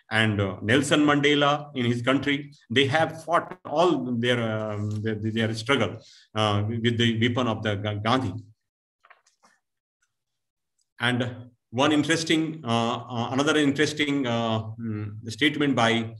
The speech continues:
uh, Vietnamese revolutionary, uh, revolutionary, uh, freedom fighter Ho Chi Minh. He said, uh, uh, the line is very interesting, "I and others may be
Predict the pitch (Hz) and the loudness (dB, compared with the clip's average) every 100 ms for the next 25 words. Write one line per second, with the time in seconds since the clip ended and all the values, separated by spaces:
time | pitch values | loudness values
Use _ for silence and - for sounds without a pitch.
0 | _ _ - 110 107 107 104 135 143 135 | _ _ -4 0 2 2 2 2 2 2
1 | 131 139 131 135 147 147 151 156 131 117 | 4 4 4 2 2 2 2 2 -2 -2
2 | 117 131 139 170 170 175 165 143 123 123 | -2 0 2 2 2 2 2 0 -6 -6
3 | 117 135 147 139 143 131 117 123 123 147 | -2 2 4 4 4 4 4 0 2 2
4 | 147 143 127 139 113 98 - 135 127 151 | 2 2 4 2 2 -4 -8 -6 0 4
5 | 131 - - _ _ _ _ - 110 110 | 4 2 -10 _ _ _ _ -4 0 2
6 | 110 104 104 104 _ _ _ - 110 107 | 2 -2 -6 -14 _ _ _ -8 -4 -2
7 | 107 113 113 123 160 170 151 156 160 156 | 0 0 4 4 4 4 2 4 4 4
8 | 160 156 147 127 131 135 170 175 160 147 | 2 2 0 0 0 4 4 4 2 2
9 | 175 156 151 156 156 156 156 160 | 2 0 0 2 4 2 0 -4